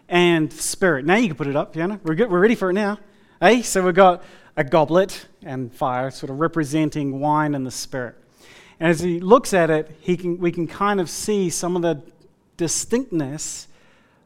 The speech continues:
that Paul is trying to move us from one to the other.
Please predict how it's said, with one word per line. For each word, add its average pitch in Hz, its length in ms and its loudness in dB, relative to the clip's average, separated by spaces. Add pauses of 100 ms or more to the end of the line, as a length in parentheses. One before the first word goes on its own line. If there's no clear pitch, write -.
(100)
that 160 220 0
Paul 190 220 0
is 160 100 -4
trying 175 260 -2
to 160 60 0
move 175 380 4
us 180 140 -2
from 147 240 -6
one 143 220 -4
to 147 100 -10
the 127 140 -8
other. 113 180 -8